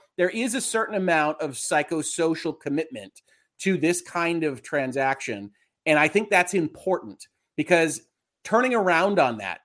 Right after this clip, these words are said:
immediately ripping Call of Duty off of PlayStation after the transaction closes, gets a second look from regulators, gets a second look from the community, talks about why that happened. So I think you can read it and say, "Yes, it's forward-looking,"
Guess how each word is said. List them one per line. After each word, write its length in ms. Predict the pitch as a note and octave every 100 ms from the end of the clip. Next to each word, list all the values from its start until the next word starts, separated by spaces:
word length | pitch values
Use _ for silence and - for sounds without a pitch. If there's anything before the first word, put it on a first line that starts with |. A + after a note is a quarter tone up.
| _
immediately 500 | D#3+ F3 G#3+ A#3+ G3+
ripping 320 | F3+ F3+ F3 E3
Call 240 | D#3+ D#3
of 80 | C#3
Duty 260 | D3 C#3+
off 320 | C3+ B2+ B2+ -
of 180 | C#3+ A#2+
PlayStation 720 | C#3+ C3+ C3 B2 A#2+ A#2+ A#2
after 260 | C3+ C3+ C#3
the 60 |
transaction 580 | - C3+ A#2+ C3 C3 C3
closes, 340 | A#2+ A2 G#2+ - _ _ A#2+
gets 260 | F3+ A3+
a 60 | A3+
second 360 | - E3 C#3
look 160 | C3+ B2+
from 160 | C3 B2
regulators, 480 | A2+ A#2 G#2+ G#2+
gets 240 | - E3 G3+
a 40 |
second 340 | G3 F#3+ F3 D#3+
look 140 | D3
from 120 | D3
the 60 | C3+
community, 440 | C3+ B2+ A#2 G#2 - _ _
talks 300 | - E3+ F3+
about 280 | F3+ D3 C#3+
why 200 | C#3+ D3
that 220 | C3+ B2+
happened. 520 | - C#3 C#3 G2+ G2 _ _ _
So 140 | - D#3
I 120 | F#3+
think 160 | C#4 C4+
you 80 |
can 160 | B3 G#3+
read 180 | F3+ A3+
it 120 | -
and 100 | C#3+
say, 140 | D#3
"Yes, 260 | C#3 E3 F3
it's 140 | G3+
forward-looking," 680 | - G#3 G#3 F3 C#3+ C#3 F3